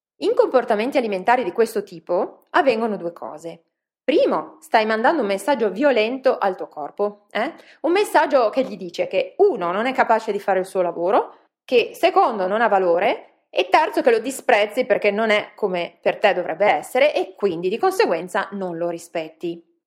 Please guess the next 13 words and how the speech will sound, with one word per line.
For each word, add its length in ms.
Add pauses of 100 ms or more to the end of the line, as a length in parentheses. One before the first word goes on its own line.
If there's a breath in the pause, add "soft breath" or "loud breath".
(180)
Seconda 500
cosa 240
che 120
avviene 480
è 60
che 120
sei 280
troppo 300
impegnata 880 (160)
sull'aspetto 640
del 140
tuo 120
corpo, 560